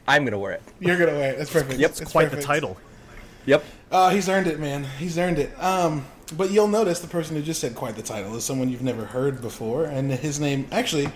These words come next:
Speaker 2: you have heard him. Holy shit.
Speaker 3: Once.
Speaker 2: Twenty seventeen.
Speaker 3: Yeah.
Speaker 2: When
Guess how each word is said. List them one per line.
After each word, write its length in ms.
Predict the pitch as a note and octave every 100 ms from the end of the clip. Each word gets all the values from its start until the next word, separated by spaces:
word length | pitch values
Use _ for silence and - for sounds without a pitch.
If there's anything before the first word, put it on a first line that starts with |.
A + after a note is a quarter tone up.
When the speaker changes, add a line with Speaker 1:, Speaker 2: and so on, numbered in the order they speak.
| - - - - - -
Speaker 2:
you 120 | F#3
have 300 | D#3 D3+ G#3
heard 180 | D3 C3+
him. 280 | A#2 A2 - - - -
Holy 220 | - F#3 C#3+
shit. 340 | - F3 - - -
Speaker 3:
Once. 240 | B2+ E3 D#3+
Speaker 2:
Twenty 260 | F3+ G3
seventeen. 960 | C3+ - D#3+ G3 D#3+ - C#3 A#2 A2 - - -
Speaker 3:
Yeah. 280 | B2 D3 E3
Speaker 2:
When 160 | C#3 C3